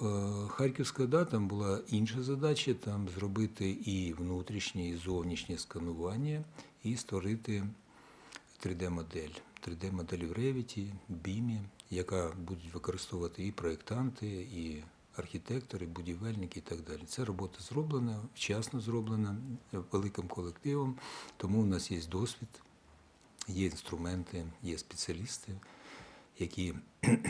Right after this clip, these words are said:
в змозі, в принципі, цю роботу виконати. В чому складність цього об'єкту, на мій погляд?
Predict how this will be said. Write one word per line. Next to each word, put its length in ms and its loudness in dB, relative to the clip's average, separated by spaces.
в 120 0
змозі, 800 6
в 60 -12
принципі, 340 -4
цю 160 -6
роботу 360 -4
виконати. 580 -6
В 60 -10
чому 280 8
складність 520 6
цього 320 2
об'єкту, 500 -4
на 100 0
мій 200 0
погляд? 340 -2